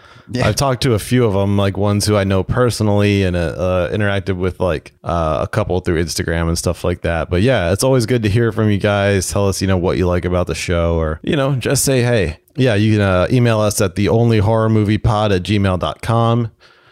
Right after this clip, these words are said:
Speaker 2: Uh, you can follow us on Instagram and TikTok at The Only Horror Movie Podcast.
Speaker 1: Yeah.
Speaker 2: Um,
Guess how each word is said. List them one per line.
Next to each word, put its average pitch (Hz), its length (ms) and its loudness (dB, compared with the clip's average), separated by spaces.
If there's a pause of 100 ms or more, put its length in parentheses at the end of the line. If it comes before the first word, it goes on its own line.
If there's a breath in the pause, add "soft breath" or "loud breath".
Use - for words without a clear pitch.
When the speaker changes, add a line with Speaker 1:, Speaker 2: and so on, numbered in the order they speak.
(200 soft breath)
Speaker 2:
Uh, 73 60 -4
you 82 100 -2
can 85 160 -4
follow 101 340 0
us 92 220 0
on 87 520 -2 (220)
Instagram 104 760 0
and 87 340 0
TikTok 101 520 -2
at 82 140 -2
The 90 80 0
Only 90 200 2
Horror 95 220 2
Movie 87 220 2
Podcast. 95 880 -2 (480 soft breath)
Speaker 1:
Yeah. 85 760 0
Speaker 2:
Um, 78 200 -6